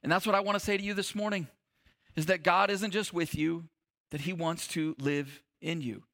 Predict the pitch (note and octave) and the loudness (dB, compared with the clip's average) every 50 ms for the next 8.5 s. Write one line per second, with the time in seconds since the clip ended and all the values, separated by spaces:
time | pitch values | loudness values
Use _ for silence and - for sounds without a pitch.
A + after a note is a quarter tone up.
0 | _ _ _ _ _ _ _ - D3+ - F#3 F#3 E3 E3 E3+ F#3 G3+ F#3+ G#3+ G#3 | _ _ _ _ _ _ _ -4 -2 0 0 0 2 4 4 4 4 2 2 0
1 | F3 D3+ C#3 F#3 F3 E3+ F3 F3 F3 E3+ D#3+ C#3+ - F#3 F#3+ G3 G3+ - - - | 0 0 2 4 4 6 6 4 4 2 0 -2 -2 -2 -2 0 -2 -2 -6 -12
2 | - - - - C#3+ - - D#3+ F#3 G3+ G#3 G#3+ - F#3 F3 D#3 D#3 - - - | -20 -6 -2 -2 -2 0 0 0 0 2 2 2 2 4 4 4 2 0 0 0
3 | G3 G3 - - G3+ F3 D3+ - F#3+ F#3+ F#3+ E3 D3+ C3+ D#3+ F#3+ G#3 G#3+ G#3 F#3 | 0 2 2 2 0 0 0 2 2 2 2 2 0 -2 -2 0 0 2 0 -2
4 | - - - - - F#3 F3 F3 D#3+ D3+ D3 D3 D#3 F3+ F3 G3 F#3 - G3 E3+ | -4 -8 -10 0 2 2 4 4 4 4 4 4 4 4 2 0 -2 -2 0 0
5 | D#3+ B2+ C3+ E3+ F#3+ F#3+ E3+ F#3+ F3+ - D#3+ D3+ E3 E3+ F#3 G#3 G#3 F#3+ G3 E3 | -2 0 0 0 0 2 2 0 -2 -2 -2 0 2 4 4 4 2 2 0 0
6 | C#3+ - F#3 F#3 F#3+ F#3+ G3 G3 D#3+ E3 D#3+ D#3 D3+ D3+ E3+ F#3+ G3 F#3 F3 - | 0 0 2 2 4 4 2 2 0 0 0 0 2 2 2 4 4 2 0 0
7 | - - F#3+ F#3 E3 - - - F#3+ G3 F#3 D#3+ - - - - E3+ F#3 F#3+ F3+ | -2 -4 -2 -2 -2 -2 0 0 2 2 2 0 -2 -6 -4 0 0 2 2 0
8 | - - E3 C3+ B2+ A#2+ F2+ G2 - | 0 -2 -2 -2 -2 -4 -4 -6 -10